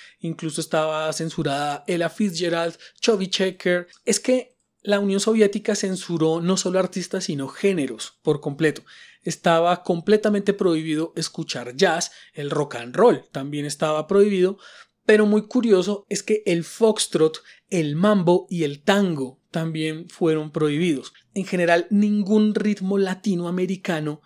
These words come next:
quedó libre de la censura. Las autoridades creían que estos ritmos latinos, por su sensualidad, podían afectar la moralidad de la gente joven. Es decir, ustedes se pueden llegar a imaginar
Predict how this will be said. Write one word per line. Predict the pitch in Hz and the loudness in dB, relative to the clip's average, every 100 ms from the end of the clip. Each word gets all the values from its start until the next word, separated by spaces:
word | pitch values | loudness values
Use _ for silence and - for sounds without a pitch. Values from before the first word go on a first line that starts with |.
| _ _ _ | _ _ _
quedó | - 160 147 147 143 143 | -4 -2 2 4 6 4
libre | 160 180 156 156 | 0 -4 0 0
de | 156 | 0
la | 151 | -4
censura. | 151 147 - 170 - - _ - | -6 -4 -2 -2 -4 -20 _ -4
Las | 180 175 | -2 -2
autoridades | 170 - 170 180 165 160 196 - _ - - | -4 -2 0 0 -2 -2 -4 -8 _ -20 -10
creían | 156 151 143 147 151 | -8 -6 -6 -8 -8
que | - 170 156 | -6 -4 -4
estos | 147 170 170 | -2 -2 0
ritmos | 196 196 190 190 | 2 2 0 -2
latinos, | 202 202 202 165 151 165 | -4 -4 -4 -6 -6 -8
por | - 160 | -6 -6
su | 151 165 | -4 -6
sensualidad, | 170 165 - 175 196 196 170 - - - _ - | -4 -4 -2 0 2 2 2 -4 -16 -20 _ -4
podían | 160 160 156 156 165 | -2 0 -2 0 -2
afectar | - 156 - 165 165 | -2 -4 -2 -2 0
la | 160 160 | -2 -2
moralidad | 160 151 151 156 156 156 - | -2 -4 -4 -2 -2 -2 -6
de | 147 147 | -8 -6
la | 139 | -6
gente | - 131 131 135 | -4 -4 -4 -8
joven. | - 156 131 107 _ - - - - - | -2 -2 -2 -6 _ -20 -20 -20 -16 -8
Es | 196 226 214 | -2 0 0
decir, | 202 214 220 190 | -2 -2 -4 -4
ustedes | 196 - 196 208 220 - _ _ _ _ | -2 2 2 2 0 -6 _ _ _ _
se | - - | -12 -6
pueden | - 185 214 208 | -2 2 2 2
llegar | 190 175 175 | 2 2 0
a | |
imaginar | 190 196 202 170 151 143 147 | 0 -2 -4 -6 -6 -8 -10